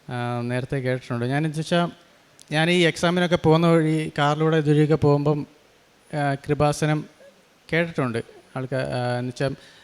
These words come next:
എൻ്റെ കൂടെ വരുന്ന ആൾ പറയുന്നതും അതുപോലെ തന്നെ, ആം, അതുപോലെ തന്നെ ഞാനൊരു ദിവസം ട്രിവാൻഡ്രം പോയപ്പോൾ ഒരു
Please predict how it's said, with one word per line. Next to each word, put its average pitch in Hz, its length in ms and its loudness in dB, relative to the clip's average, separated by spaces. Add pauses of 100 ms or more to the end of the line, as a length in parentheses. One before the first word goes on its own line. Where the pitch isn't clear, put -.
(140)
എൻ്റെ 131 240 -4 (1200)
കൂടെ 151 280 2
വരുന്ന 139 260 2
ആൾ 135 280 -2 (1500)
പറയുന്നതും 135 460 -2
അതുപോലെ 135 400 0
തന്നെ, 131 300 -6 (1200)
ആം, 123 920 -2 (160)
അതുപോലെ 156 280 4
തന്നെ 165 100 2
ഞാനൊരു 156 260 2
ദിവസം 160 300 2
ട്രിവാൻഡ്രം 151 480 0
പോയപ്പോൾ 151 420 4
ഒരു 147 420 0